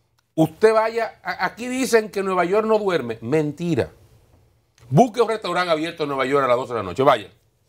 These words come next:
en Manhattan, vaya a buscarlo. Te va a encontrar una tabernita por ahí tal vez abierta.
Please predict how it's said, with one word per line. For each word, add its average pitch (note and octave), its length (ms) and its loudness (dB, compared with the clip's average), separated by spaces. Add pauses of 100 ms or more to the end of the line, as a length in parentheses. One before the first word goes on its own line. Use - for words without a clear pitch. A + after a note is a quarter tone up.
(100)
en C3 100 -4
Manhattan, C3+ 340 0
vaya F3 140 -2
a A3+ 60 2
buscarlo. A3+ 320 -6 (580)
Te C#3 80 0
va C#3 60 6
a D3+ 40 2
encontrar G3+ 360 0
una B3+ 120 0
tabernita A3 540 -2
por C#3 120 -6
ahí C#3 80 -6
tal B2 120 0
vez A2+ 120 2
abierta. F#2 340 -6